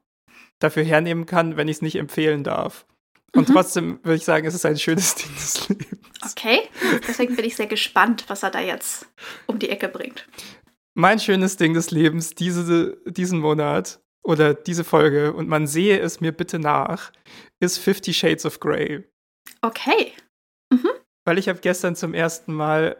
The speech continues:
Speaker 1: ähm, die Verfilmung des ersten Teils gesehen. Ich hab das
Speaker 2: Mhm.
Speaker 1: nie gelesen.
Speaker 2: Okay.
Speaker 1: Äh, also ich kenn den Originaltext jetzt nicht, ja.
Speaker 2: Ja.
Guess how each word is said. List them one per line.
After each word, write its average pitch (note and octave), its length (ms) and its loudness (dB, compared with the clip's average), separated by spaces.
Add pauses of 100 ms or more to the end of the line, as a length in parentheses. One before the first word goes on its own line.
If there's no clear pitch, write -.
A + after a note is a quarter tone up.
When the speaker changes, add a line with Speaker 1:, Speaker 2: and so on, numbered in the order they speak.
Speaker 1:
ähm, D3 500 -4 (500)
die E3+ 60 -8
Verfilmung G3+ 600 0
des G#3 160 -8
ersten F#3+ 400 -2
Teils - 440 0
gesehen. G#3+ 320 -4
Ich F3+ 120 -4
hab E3+ 100 -4
das B3 140 2
Speaker 2:
Mhm. D#4 100 4
Speaker 1:
nie F#3 80 0
gelesen. E3+ 760 -4 (500)
Speaker 2:
Okay. E3+ 460 4
Speaker 1:
Äh, - 80 -12 (100)
also D#3+ 200 -2
ich - 160 -10 (100)
kenn E3+ 560 -2
den D#3 160 -2
Originaltext D#3+ 840 -2
jetzt F#3 220 -4
nicht, A3+ 320 -2
ja. A3+ 340 -4 (200)
Speaker 2:
Ja. A#3+ 220 -4